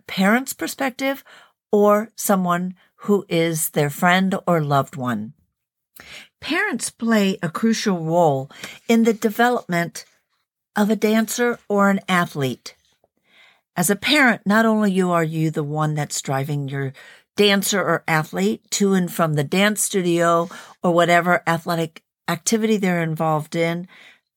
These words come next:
also to conventions, auditions, competitions, and games, but also working to ensure that you have a healthy and happy child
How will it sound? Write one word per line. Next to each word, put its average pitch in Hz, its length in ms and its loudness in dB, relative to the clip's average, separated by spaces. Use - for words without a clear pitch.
also 156 360 2
to 147 160 -6
conventions, 214 1040 0
auditions, 170 760 0
competitions, 165 1200 -2
and 151 460 2
games, 127 580 -2
but 247 160 2
also 294 300 0
working 240 360 0
to 240 140 -2
ensure 214 500 0
that 247 160 -6
you 226 80 4
have 196 160 4
a 170 80 2
healthy 202 640 0
and 165 140 0
happy 160 400 -4
child 151 460 0